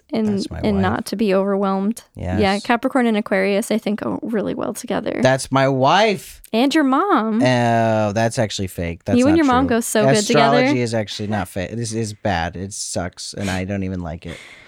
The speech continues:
Speaker 1: Uh, two Pisces together, hyper emotional, hyper sensitive. Really great if independently both people have their shit together. If not,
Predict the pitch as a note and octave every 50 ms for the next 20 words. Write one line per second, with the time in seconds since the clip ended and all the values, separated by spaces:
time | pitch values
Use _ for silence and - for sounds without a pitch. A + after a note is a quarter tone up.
0 | - - - - - - - - B3 A#3+ A3+ - - D4+ D4 - D4 A#3 C4+ -
1 | - B3 B3 - - - A#3+ B3 A#3 A3+ A3+ A3+ A3+ A#3 A3+ A3+ C4 - _ _
2 | _ _ - - - C4+ A#3 B3+ B3 - A3+ A3+ A3 A3 G#3+ G#3+ G3+ G3 - -
3 | - A#3+ A3+ A3 G#3+ G#3 G#3 G3+ G#3 A#3+ - _ _ - - - C4+ B3 B3 B3
4 | - A3+ G#3+ B3 A#3 - A3+ G3+ G3+ A3+ - - G#3+ G3+ G3+ G3+ G3 G3 G#3 G3
5 | - - _ _ - B3 B3+ C4+ C4+ C4 B3+ G#3 A3 G#3+ A3 G#3+ G#3+ G#3 - -
6 | - A#3 G#3+ G#3+ - - - _ _ - - - - - A#3 A3+ G#3+ G#3+ - -
7 | - G#3+ A3 G#3+ G#3+ G3+ - A3+ A3 A3 G#3 - A3+ G#3+ G#3 - - - - G#3
8 | - G#3 G#3+ A3+ F#3+ F#3+ - - G#3 - - A3 G#3 - A#3+ G3+ G#3 G3 F#3+ A3
9 | A3 G#3+ - - - G#3 G#3 - A3+ G#3+ G3+ G#3 A3+ B3 -